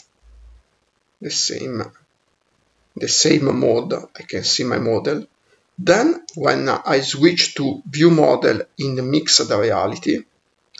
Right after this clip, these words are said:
okay, this is the final,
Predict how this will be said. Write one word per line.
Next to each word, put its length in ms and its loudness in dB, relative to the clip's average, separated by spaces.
okay, 640 -4
this 320 2
is 460 4
the 100 -6
final, 760 0